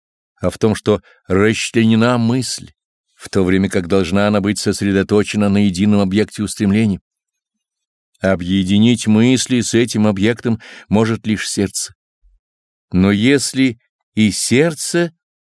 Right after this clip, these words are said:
далеко стоит от меня, то объединение сознания не происходит. Скользкие мысли надо пресечь. Нужно время уделить всему,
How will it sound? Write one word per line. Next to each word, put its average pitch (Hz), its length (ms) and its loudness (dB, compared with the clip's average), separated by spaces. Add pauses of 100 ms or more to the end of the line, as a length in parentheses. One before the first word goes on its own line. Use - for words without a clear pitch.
(240)
далеко 156 500 0
стоит 123 420 -2
от 104 140 -4
меня, 90 220 0 (760)
то 98 160 2
объединение 90 960 2
сознания 110 640 0
не 113 120 0
происходит. 120 640 -4 (1160)
Скользкие 120 840 0
мысли 95 360 2
надо 92 260 -2
пресечь. - 520 -8 (680)
Нужно 165 580 2
время 156 500 0
уделить 135 480 -4
всему, 120 520 0